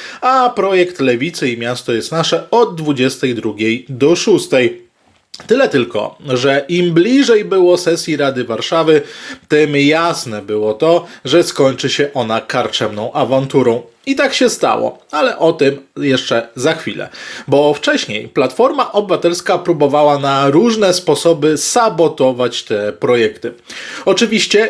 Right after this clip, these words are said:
nieoficjalnie, nie wprost, no bo nie chciała tak otwarcie, ostentacyjnie krytykować własnego prezydenta. Więc Platforma wymyśliła sobie na Radzie Warszawy,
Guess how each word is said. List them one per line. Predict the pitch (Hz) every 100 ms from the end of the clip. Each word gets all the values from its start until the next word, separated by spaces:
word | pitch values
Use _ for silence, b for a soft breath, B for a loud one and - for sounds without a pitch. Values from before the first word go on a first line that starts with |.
| 131
nieoficjalnie, | 113 110 110 170 165 220 214 151 120 113 -
nie | 143 131 147 196
wprost, | - 185 113 - -
no | 147 226
bo | 240 - -
nie | 175 220
chciała | 214 - 247 220 190
tak | 139 123 -
otwarcie, | 151 147 139 151 143 - -
ostentacyjnie | 214 208 185 156 180 147 147 143
krytykować | 123 143 - - 113 113 107
własnego | 107 - 98 98
prezydenta. | - 110 110 110 107 - B B B B B
Więc | 359 359 -
Platforma | 262 226 - 202 233 226 214
wymyśliła | 165 165 214 208 - 175 117 98
sobie | 90 110 123 165
na | 117
Radzie | 107 107 - 107
Warszawy, | 110 - 220 254 254